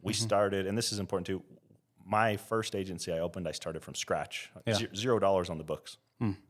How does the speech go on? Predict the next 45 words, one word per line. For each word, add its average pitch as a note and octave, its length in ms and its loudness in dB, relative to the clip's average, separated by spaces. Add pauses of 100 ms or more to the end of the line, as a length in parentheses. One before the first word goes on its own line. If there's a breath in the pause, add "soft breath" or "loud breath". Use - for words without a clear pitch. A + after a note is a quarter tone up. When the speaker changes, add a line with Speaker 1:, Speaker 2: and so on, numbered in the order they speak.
(240)
Speaker 1:
So - 280 -4
everything G#2+ 720 0
we G2 140 0
did F2 460 2
was E2+ 140 -4
building. F#2 460 0
Hopefully F#2+ 440 -2
in E2+ 80 -2
the D#2+ 60 -4
future, F#2 320 -8
we'll D#2+ 120 -6
have E2+ 160 -4
some E2+ 160 -8
residuals. E2 520 -8 (160)
Speaker 2:
Yeah. G2+ 140 -4 (720 soft breath)
Speaker 1:
Um, E2 560 -4 (380)
and F#2 140 -2
we G#2 120 2
were G2+ 100 4
one G2+ 120 2
of F2 60 -4
the F2+ 60 -2
fastest F#2 440 -2
growing E2+ 420 -2 (280)
insurance F#2+ 360 0
agencies E2+ 420 -6
in E2 80 -6
New D#2 80 -8
Mexico F#2+ 640 -2
Speaker 2:
Wow. G2+ 160 -2 (100)
Speaker 1:
for E2 60 -20
the D#2+ 80 -6
last E2+ 240 -2
couple F2+ 220 -10
of E2 60 -8
years, E2 380 -6
Speaker 2:
Mm-hmm. G#2+ 200 4
Speaker 1:
and, E2 260 -4 (440)
um, F2 220 -6
have F2 180 -4
built G#2 240 2
it F#2+ 80 2
up F2+ 140 2
to F#2+ 140 -4
about, A#2+ 420 -2